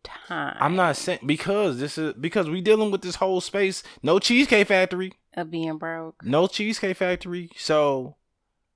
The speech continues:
Speaker 2: if
Speaker 1: Look.
Speaker 2: I'm not talking about you. I'm just saying in
Speaker 1: No,
Speaker 2: general, if we
Speaker 1: look.
Speaker 2: going out this,
Speaker 1: Look,
Speaker 2: the
Speaker 1: baby,
Speaker 2: space.
Speaker 1: I don't care if this is, is if, if this is a first date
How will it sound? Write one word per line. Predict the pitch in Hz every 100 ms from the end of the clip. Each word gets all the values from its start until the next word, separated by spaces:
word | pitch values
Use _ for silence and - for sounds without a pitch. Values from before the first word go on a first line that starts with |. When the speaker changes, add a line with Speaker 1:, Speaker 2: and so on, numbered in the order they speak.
| _ -
Speaker 2:
if | 160 156 135 _ _ _ _ _ _ _
Speaker 1:
Look. | 311 339 170
Speaker 2:
I'm | 151
not | 196 190
talking | 208 190
about | 190 180
you. | 160 90 - _
I'm | 151 165
just | 160 202
saying | 175 143
in | 175
Speaker 1:
No, | 156
Speaker 2:
general, | 185 185 143
if | 262
we | 156
Speaker 1:
look. | 127
Speaker 2:
going | 160 180
out | 175 151
this, | 151 -
Speaker 1:
Look, | 262
Speaker 2:
the | 143 185
Speaker 1:
baby, | 170
Speaker 2:
space. | 170 247
Speaker 1:
I |
don't | 240 151
care | - 175 160
if | -
this | 220 -
is, | - - -
is | 165 170 _
if, | - - - _ _
if | 202 -
this | 277 -
is | 175
a | -
first | - 170 165 -
date | 156 156 147